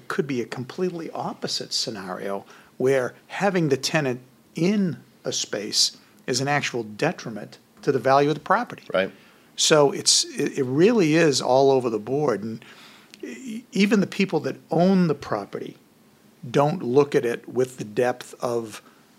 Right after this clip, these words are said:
Speaker 1: these are the things that you should be considering when you place a value here or when you decide to transfer this property. It's a, it's a very convoluted process of what does it mean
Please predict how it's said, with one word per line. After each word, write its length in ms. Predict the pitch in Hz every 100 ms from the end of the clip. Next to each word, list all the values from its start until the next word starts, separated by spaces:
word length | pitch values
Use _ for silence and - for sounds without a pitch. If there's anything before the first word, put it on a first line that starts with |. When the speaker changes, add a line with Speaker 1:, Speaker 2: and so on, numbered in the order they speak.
| _ _ - 135
Speaker 1:
these 300 | 143 190 160
are 60 |
the 100 | 135
things 380 | 127 151 143 127
that 200 | - 107
you 100 | 123
should 260 | 135 - 123
be 120 | 123
considering 760 | 123 127 - 147 143 123 101 104
when 220 | 131 151
you 100 | 143
place 400 | - 139 120 -
a 60 |
value 400 | 113 113 120 131
here 320 | 117 120 107 101
or 200 | 107 110
when 280 | 123 131
you 160 | 131 123
decide 500 | 113 - 120 110 107
to 80 | -
transfer 680 | - 139 139 143 - 104 107
this 160 | 107
property. 540 | - - - - - - _ - - _ _ - - - - -
It's 320 | 127 - -
a, 240 | 127 120
it's 260 | 117 127 -
a 60 |
very 640 | 113 110 131 139 143 147 147 - _ _ _ -
convoluted 840 | - 135 131 123 123 120 117 107 _ _ - -
process 920 | - 135 131 - - - - - - - - _ -
of 140 | 113
what 140 | 110 131
does 160 | 139
it 120 | 147
mean 600 | - 123 127 127 123 120